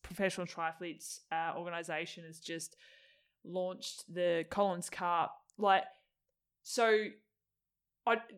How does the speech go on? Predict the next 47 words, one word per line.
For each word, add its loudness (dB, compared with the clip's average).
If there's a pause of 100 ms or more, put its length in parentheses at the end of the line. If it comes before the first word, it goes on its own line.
you -2
know, 6
I'd 6
wanna 4
do 2
something -4
similar -6
to -10
that. 4
Maybe 4
we, -4 (120)
I, 2 (120)
I 2
don't 2
know, 6
like, 6
I'd 2
wanna 0
make 0
a -6 (200)
big -6
difference -6
within -6
the -14
sport. -4 (140)
Oh, 2 (140)
no, 4
do -8
you 0
know 2
what 2
I'd -2
wanna -4
do? -2 (580)
Is -2
have 0 (180)
a 0 (180)
women's -8 (220)
team. -8 (500)
So, 2
like, 8 (340)
it -4
would -4
be 2
the 0
Wits 0
Up. 2